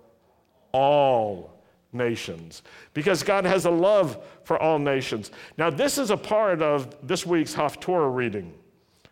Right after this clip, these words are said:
from Jeremiah chapter sixteen. So we'll go back a chapter, Jeremiah sixteen, and just look at two verses, verses nineteen and twenty. Jeremiah sixteen nineteen, "Adonai,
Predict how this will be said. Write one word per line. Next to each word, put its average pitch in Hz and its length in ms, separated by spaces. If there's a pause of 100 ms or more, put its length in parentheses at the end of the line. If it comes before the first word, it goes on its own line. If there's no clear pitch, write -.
from 127 220
Jeremiah 127 500
chapter 127 400
sixteen. 135 520
So 143 100
we'll 139 120
go 175 160
back 165 360
a 139 80
chapter, 123 640 (540)
Jeremiah 139 460
sixteen, 151 680
and 123 120
just 131 220
look 170 160
at 127 140
two 180 160
verses, 131 680 (1800)
verses 127 400
nineteen 127 540
and 110 140
twenty. 113 420 (2250)
Jeremiah 131 380
sixteen 143 480
nineteen, 135 440
"Adonai, 156 760